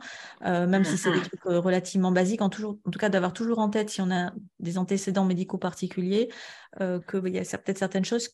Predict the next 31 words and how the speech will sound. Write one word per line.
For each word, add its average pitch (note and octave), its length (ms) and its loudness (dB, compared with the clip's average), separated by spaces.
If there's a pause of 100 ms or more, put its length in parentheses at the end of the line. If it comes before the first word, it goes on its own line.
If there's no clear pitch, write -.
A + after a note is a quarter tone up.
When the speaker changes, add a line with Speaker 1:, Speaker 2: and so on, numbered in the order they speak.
(240)
Speaker 1:
qu'on F3 260 -2
gagnerait F3+ 360 2
à G#3+ 60 0
ne G3 100 2
pas F#3+ 160 -4
prendre. F3 320 -10
Voilà, - 160 -8
tout - 160 -16
simplement. F3+ 300 -6 (180)
C'est - 160 -10
un F#3 140 0
petit G#3 100 8
Speaker 2:
Justement, G#3 360 12
Speaker 1:
rappel. F#3+ 100 10
Speaker 2:
en F3+ 100 8
allant G3+ 220 10
sur F#3 320 4
le, E3+ 340 4
le, D#3+ 240 -2
le E3 160 2
net, A3 240 8
j'ai, E3+ 220 0
j'ai, D#3+ 200 0 (120)
j'ai E3 180 2
lu G#3+ 220 10
un - 160 6
petit - 180 -8
peu G#3+ 140 4
toutes F#3+ 180 -6
ces E3+ 240 -4
alertes F3+ 480 2